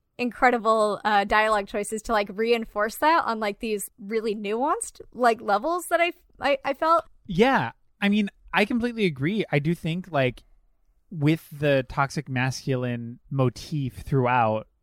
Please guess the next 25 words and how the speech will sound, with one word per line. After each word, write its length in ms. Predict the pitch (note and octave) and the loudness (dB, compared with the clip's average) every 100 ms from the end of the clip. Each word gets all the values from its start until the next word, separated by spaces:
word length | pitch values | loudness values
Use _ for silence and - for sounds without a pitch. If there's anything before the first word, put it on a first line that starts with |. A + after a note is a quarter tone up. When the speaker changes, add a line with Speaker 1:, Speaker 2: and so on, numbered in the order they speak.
| _ - | _ -2
Speaker 2:
all 220 | C#3+ F#3 | 2 4
of 80 | G3 | 4
it 100 | F3+ | 2
was 320 | D#3+ E3 F3 | 2 2 2
nuanced 440 | C#3+ C3+ B2 A2+ B2+ | 0 -2 -2 -4 -6
and 100 | A#2 | -4
intentional, 400 | B2+ C#3+ - A#2+ | -2 -4 -4 -6
because 260 | - C#3+ | -2 0
I 80 | C#3+ | 0
do, 300 | C#3+ G3 F#3+ | 2 0 2
I 120 | D3+ | 2
did 180 | D#3+ G3 | 2 0
notice 340 | F3 F3 F3 - | 2 2 2 0
this 300 | B2+ A2+ - _ | -4 -4 -8 _
right 200 | - D3+ | 0 2
off 160 | F3 E3 | 2 0
the 80 | C#3+ | -2
bat 280 | B2 G#2+ - - _ _ | -2 -2 -6 -18 _ _
with 300 | - F3+ F#3 | 6 6 6
Keanu, 840 | - F#3 D#3 F3 E3 A#2+ A2 G#2 A#2 _ _ _ - | -8 -4 0 0 2 0 0 -4 -8 _ _ _ -2
um, 400 | C#3+ C3 A#2+ A2 A#2+ | 2 2 0 -4 -2
rather 760 | C#3 C#3+ C3+ C3 B2+ A#2+ A#2 _ _ _ - | 4 4 4 2 0 -2 -8 _ _ _ -4
Johnny 280 | D3 C#3 C#3 | 0 0 -2
Utah, 540 | C#3 C3+ A2+ G#2+ B2 - | -6 -6 -6 -6 -10 -14
which 480 | E3+ C3 B2 - - | -2 0 0 -6 -16